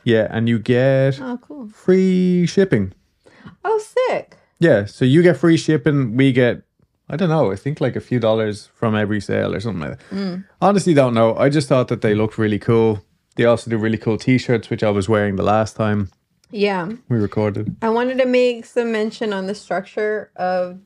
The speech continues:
Speaker 2: the items because, you know, for some people, like, it, it, it's helpful to normal, know a little more details, and they're awesome.
Speaker 1: Yeah.
Speaker 2: Um, so maybe this will help you make a, a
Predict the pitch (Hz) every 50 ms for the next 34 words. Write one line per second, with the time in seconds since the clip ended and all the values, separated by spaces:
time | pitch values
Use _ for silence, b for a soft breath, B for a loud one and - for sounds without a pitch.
0 | _ _ - 175 175 175 175 170 - - 175 190 196 208 208 208 208 208 202 -
1 | _ - 170 165 - 185 185 175 170 170 165 180 185 - _ _ _ _ _ _
2 | _ _ _ _ _ _ _ _ _ _ - - 220 208 196 196 185 185 - 190
3 | 190 180 - 190 185 190 - 202 190 190 - 180 180 175 170 170 170 - 180 175
4 | 170 - - - - 180 180 175 - _ _ _ _ _ - 180 170 - - -
5 | 190 190 196 196 196 - - 196 170 160 156 160 175 185 190 - _ _ _ _
6 | _ _ _ _ _ _ _ _ - - - 190 180 175 175 170 165 160 165 170
7 | 175 175 175 180 175 175 175 180 - - _ - 190 185 190 185 185 185 175 180
8 | 185 180 175 175 170 156 156 151 170 165 165 - - 165 156 160 160 156 147 143
9 | 170 180 185 180 220 233 247 233 226 226 208 - 196 170 151 139 175 190 196 -
10 | _ _ _ _ _ _ _ - 127 113 104 95 90 - _ - 180 185 180 180
11 | 170 165 160 151 147 143 151 180 190 202 202 - _ _ _ - 185 185 190 190
12 | 196 196 190 196 185 196 185 185 185 180 180 180 175 165 165 160 - 156 151 -
13 | _ _ - 170 165